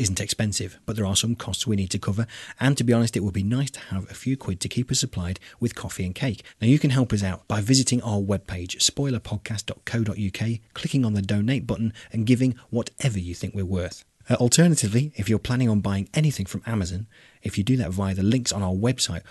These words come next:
we'll get a few pennies each time. That's spoilerpodcast dot co dot U K. Or you can help us out for free and get yourself an audiobook of your choice by signing up for a free thirty-day trial with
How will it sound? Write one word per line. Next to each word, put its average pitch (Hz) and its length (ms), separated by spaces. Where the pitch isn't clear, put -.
we'll 120 120
get 120 140
a - 60
few - 140
pennies 92 400
each - 300
time. 92 380
That's - 260
spoilerpodcast 110 840
dot - 220
co 95 300
dot - 100
U 98 140
K. 113 340
Or 165 320
you 127 120
can 139 140
help 113 240
us 98 80
out 85 160
for - 100
free 127 320
and 104 140
get 117 100
yourself 120 380
an 120 160
audiobook 113 520
of 95 120
your 123 220
choice 87 340
by 87 120
signing 131 380
up 110 120
for 104 140
a 98 40
free 117 480
thirty-day 127 680
trial 87 440
with 120 160